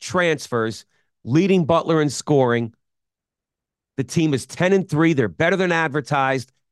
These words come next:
and they're coming to Carnesecca on Tuesday trying to get a win.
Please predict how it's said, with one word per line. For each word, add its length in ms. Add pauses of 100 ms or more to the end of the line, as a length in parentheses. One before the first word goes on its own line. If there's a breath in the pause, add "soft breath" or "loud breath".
(140)
and 120
they're 120
coming 360
to 100
Carnesecca 920 (320)
on 260
Tuesday 680 (320)
trying 640
to 120
get 420
a 80
win. 480